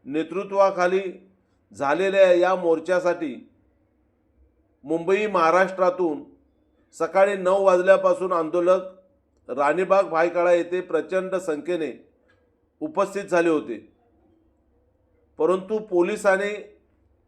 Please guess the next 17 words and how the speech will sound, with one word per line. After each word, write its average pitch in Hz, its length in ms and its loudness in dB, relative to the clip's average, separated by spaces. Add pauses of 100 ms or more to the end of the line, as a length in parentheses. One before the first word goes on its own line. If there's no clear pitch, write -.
(480)
षडयंत्र 196 580 0
करून 185 400 0 (1500)
पदयात्रेद्वारे 190 1160 2
जाणारा 180 400 2
हा 170 160 2
मोर्चा 160 460 -2 (1040)
पोलीस 180 360 -2
व्हॅनमध्ये 190 480 0
आंदोलकांना 180 800 0 (300)
बसून 156 320 -2
आझाद 165 360 0
मैदान 170 360 -2
परिसरात 160 580 -4
आणून 151 240 -4
सोडले. 147 400 -6 (1500)
सरकारच्या 190 720 4
दडपशाहीचा 180 880 4